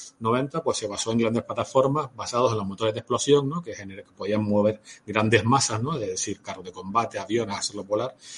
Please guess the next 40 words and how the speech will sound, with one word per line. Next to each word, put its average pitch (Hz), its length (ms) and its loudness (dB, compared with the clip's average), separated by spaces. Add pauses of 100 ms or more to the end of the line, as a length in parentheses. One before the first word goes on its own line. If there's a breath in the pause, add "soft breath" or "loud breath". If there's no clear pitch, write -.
(320 loud breath)
Y, 135 680 8
y - 1160 -6
después, 127 300 8
a 120 40 6
partir 113 220 2
de 131 60 6
los 117 80 4
años 123 160 4
setenta, 135 320 2
a 113 40 2
eso 120 140 -2
se - 120 -2
unió 131 340 4
la, 101 260 -2 (400 loud breath)
la, 110 320 4
la 107 120 2
electrónica 151 720 4
y 131 120 2
se 113 160 2
crearon, 113 380 2
pues, 110 140 2
los 90 100 -4
cazas, 101 640 -2 (300 soft breath)
la 113 140 0
electrónica 120 480 2
y 110 60 0
las 104 100 -4
tecnologías 104 640 0
furtivas 151 560 2
y, 107 420 0
y 117 60 2
tenemos 113 420 0
lo 110 200 0
que 107 120 -2
es 104 80 -4
la 123 160 0
tecnología 110 540 -6
militar 117 300 0
actual, 110 340 -4
¿no? 127 140 -10